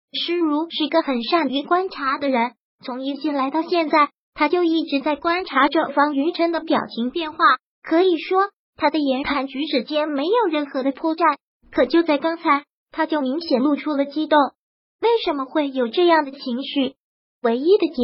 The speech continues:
释就是她很在意这个问题，甚至于比她还要在意这个问题。那是因为什么呢？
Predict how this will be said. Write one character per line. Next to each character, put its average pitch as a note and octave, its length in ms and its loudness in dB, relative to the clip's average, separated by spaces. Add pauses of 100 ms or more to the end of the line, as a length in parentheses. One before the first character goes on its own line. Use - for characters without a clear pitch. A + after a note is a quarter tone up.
释 C#4 320 -2
就 D#4 180 -2
是 D4 180 -8
她 C#4 160 -6
很 C4+ 180 -2
在 D4+ 160 2
意 D#4 200 4
这 D4+ 120 0
个 C#4+ 120 -2
问 C4 240 0
题， A3+ 80 -12 (600)
甚 F4 180 0
至 D#4 140 -4
于 C#4 260 -2
比 B3+ 140 -6
她 C#4+ 160 -4
还 C4 160 -2
要 D4+ 160 4
在 D#4 140 0
意 D4+ 180 -2
这 C#4+ 140 -2
个 C#4 120 -2
问 C4+ 260 0
题。 A#3+ 380 -12 (540)
那 F#4 160 -2
是 F#4 160 0
因 F4+ 200 2
为 E4+ 140 2
什 B3 180 -2
么 A3 160 -2
呢？ D4+ 240 0